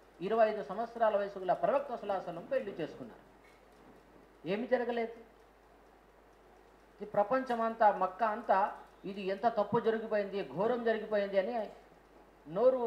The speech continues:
నమ్మంతా కొట్టుకున్నారు. అయినా ఏం జరగలేదు, మంచిగా కాపురాలు జరిగినాయి. ఆయన కూడా నలభై నాలుగు కూతుర్లు జన్మించారు.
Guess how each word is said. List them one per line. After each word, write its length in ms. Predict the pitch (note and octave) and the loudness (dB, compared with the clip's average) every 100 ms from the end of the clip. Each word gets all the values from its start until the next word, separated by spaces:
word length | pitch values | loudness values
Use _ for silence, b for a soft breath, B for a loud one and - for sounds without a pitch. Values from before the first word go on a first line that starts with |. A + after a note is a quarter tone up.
| G#3+ F3 | -2 -2
నమ్మంతా 420 | F3+ F#3 G3+ A3+ | -4 -2 -4 -4
కొట్టుకున్నారు. 480 | G#3 - E3 C3 B2 | -6 -6 -4 -4 -2
అయినా 360 | D3+ G#3+ B3+ | -2 -2 -4
ఏం 340 | A#3+ A3 B3+ A3+ | -4 -4 -4 -4
జరగలేదు, 420 | D#3 C#3 B2 - - - - - | -6 -6 -12 -18 -20 -20 -20 -12
మంచిగా 500 | C#3+ F#3 F#3+ E3 D3+ | -10 -8 -8 -2 -2
కాపురాలు 520 | C#3+ C#3+ D3 C#3 B2+ B2+ | 0 -2 0 -4 -4 -6
జరిగినాయి. 400 | D3 D3 B2+ - - - - - - - - - - - - - - - - - - - - - - - C#3+ | -8 -8 -8 -10 -20 -20 -20 -20 -20 -20 -20 -20 -20 -20 -20 -20 -20 -20 -20 -20 -20 -20 -20 -20 -20 -12 0
ఆయన 320 | E3 F3+ E3 | 0 2 0
కూడా 260 | D#3+ D3 C3+ - - - | 2 2 2 -4 -16 -8
నలభై 360 | C#3+ D3+ D3+ D3+ | -2 2 2 2
నాలుగు 480 | C#3 D#3 E3 - - | 2 2 2 0 -6
కూతుర్లు 420 | F3 F#3 E3+ C3+ G#2+ - - - - - - - - - | -4 -2 -4 -6 -8 -16 -20 -20 -20 -20 -20 -20 -20 -6
జన్మించారు. 640 | C3+ C#3 D3+ D3 B2 | -4 -2 -6 -4 -4